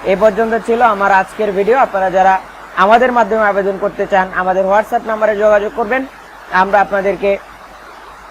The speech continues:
আহ, আবেদন করে দিব। সেক্ষেত্রে আমাদেরকে অতিরিক্ত কোনো টাকা দিতে হবে না, শুধুমাত্র আপনাদের আবেদনের যে টাকা, সেটির সাথে সার্ভিস চার্জ হিসাবে আমাদেরকে পঞ্চাশ টাকা পেমেন্ট করলেই কিন্তু আমরা আপনাদের আবেদনটি করে দিব।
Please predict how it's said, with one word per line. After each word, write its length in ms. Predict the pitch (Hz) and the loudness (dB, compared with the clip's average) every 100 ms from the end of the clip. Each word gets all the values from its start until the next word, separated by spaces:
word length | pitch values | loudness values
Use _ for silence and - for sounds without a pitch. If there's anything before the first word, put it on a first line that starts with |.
| - | -16
আহ, 340 | 147 156 147 147 - | -4 2 4 2 0
আবেদন 380 | 185 202 220 226 | 2 2 2 0
করে 220 | 233 240 | 0 2
দিব। 220 | 233 262 | 2 0
সেক্ষেত্রে 380 | 233 226 226 214 | -2 -4 -4 -2
আমাদেরকে 420 | 208 202 196 180 | -2 0 -4 -4
অতিরিক্ত 400 | 220 240 240 254 | -4 -2 -6 -4
কোনো 180 | 233 233 | -2 0
টাকা 240 | 220 214 226 | 2 2 0
দিতে 180 | 226 | 2
হবে 220 | 233 233 254 | 0 2 0
না, 160 | 311 - - - - - | -2 -4 -20 -20 -20 -2
শুধুমাত্র 580 | 240 247 240 240 254 262 - - - 202 | 2 4 2 2 0 -2 -6 -20 -12 0
আপনাদের 500 | 208 214 233 233 226 | 0 2 0 0 -2
আবেদনের 560 | 202 214 233 247 247 | 2 2 2 0 0
যে 120 | 220 | -2
টাকা, 320 | 233 240 247 269 | 0 0 0 -4
সেটির 240 | 247 214 | -2 -2
সাথে 260 | 220 208 214 - | -2 -4 -6 0
সার্ভিস 360 | 226 214 247 - - | 0 0 -6 -8 0
চার্জ 240 | 233 247 | 4 4
হিসাবে 400 | 240 214 214 208 208 - - - | 2 0 0 0 -4 -12 -20 -6
আমাদেরকে 420 | 185 208 202 180 196 | 0 0 0 -4 -4
পঞ্চাশ 360 | 233 247 262 233 - | -4 -4 -4 -4 -4
টাকা 300 | 233 220 214 - - - | 2 2 2 -6 -20 -8
পেমেন্ট 320 | 233 233 269 247 | -2 0 0 0
করলেই 280 | 254 240 214 | -2 0 -2
কিন্তু 220 | 214 208 | -2 0
আমরা 280 | 190 190 190 | 0 2 0
আপনাদের 320 | 190 170 180 | 0 -2 2
আবেদনটি 460 | 170 180 180 170 - | 2 0 -2 -4 -2
করে 160 | 240 233 | 0 0
দিব। 160 | 151 | -2